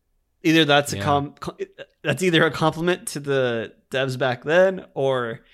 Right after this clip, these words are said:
Speaker 1: a diss on where we've come with gaming to that point, <laughs> depending how you look at it. But yeah, it looked like Alan Wake. I'm excited for it. I think they're leaning a little bit more into horror more,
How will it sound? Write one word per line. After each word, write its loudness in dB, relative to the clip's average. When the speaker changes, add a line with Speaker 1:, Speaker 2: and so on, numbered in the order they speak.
Speaker 1:
a 0
diss -2
on -8
where -4
we've -6
come -6
with -12
gaming -10
to -20
that -12
point, -6
<laughs> -10
depending 0
how -4
you -6
look -6
at -12
it. -20
But -8
yeah, 4
it -2
looked -2
like -4
Alan 2
Wake. -2
I'm -6
excited -4
for -4
it. -4
I -4
think -12
they're -6
leaning -4
a -2
little -4
bit -8
more -4
into -8
horror -10
more, -6